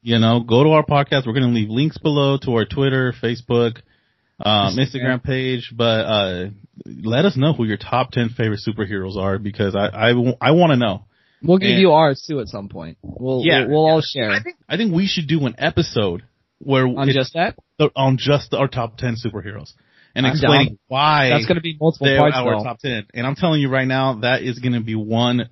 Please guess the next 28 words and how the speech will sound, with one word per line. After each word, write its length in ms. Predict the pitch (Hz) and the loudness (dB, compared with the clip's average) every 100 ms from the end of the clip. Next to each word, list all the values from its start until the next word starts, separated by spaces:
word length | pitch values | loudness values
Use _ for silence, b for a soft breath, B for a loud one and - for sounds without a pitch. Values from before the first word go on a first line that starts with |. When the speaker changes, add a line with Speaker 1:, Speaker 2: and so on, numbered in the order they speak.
| - | -8
Speaker 1:
to 100 | 110 | -8
hear 400 | - 120 117 110 | -2 0 0 0
out. 380 | 110 117 117 - | 0 2 0 -2
So 220 | 110 101 - | -8 -8 -8
keep 380 | - 135 127 | -4 -2 -2
Speaker 2:
For 120 | 135 120 | -4 -6
reals. 520 | 113 120 117 - - | -6 -6 -8 -12 -20
Speaker 1:
subscribe 580 | - 107 - 147 147 143 | -12 -10 -2 4 4 4
to 100 | 135 | 2
our 160 | 131 123 | 2 0
podcast. 640 | - 123 117 123 117 117 - 151 | 0 -2 -2 -4 -2 -4 -8 -8
Keep 300 | - 175 165 | 0 2 2
Speaker 2:
Keep 40 | 117 | 0
Speaker 1:
listening. 420 | 123 170 175 120 | 0 0 0 2
Speaker 2:
following, 680 | 160 156 151 151 151 151 135 | 4 4 2 0 -2 -4 -6
Speaker 1:
Keep 60 | |
Speaker 2:
listening. 400 | 139 151 175 147 143 | -4 -4 -2 -2 0
Speaker 1:
following. 680 | 143 139 139 139 135 131 127 _ _ _ _ _ | 2 0 -4 -6 -8 -8 -10 _ _ _ _ _
'Cause 360 | 135 127 123 113 69 | 0 0 0 -4 -10
there 160 | 117 143 | -4 -2
is 140 | 143 117 | -2 -2
definitely, 560 | 135 147 156 143 131 123 | -2 -2 -2 -4 -4 -4
we 200 | 113 202 | -4 -2
wanna 260 | 196 170 | 0 0
know 160 | 147 143 | 0 0
more 500 | 135 131 131 127 123 | -2 -2 0 0 0
your 280 | 107 110 160 | -2 0 2
opinions 600 | 156 - 151 147 143 135 | 2 2 2 4 2 0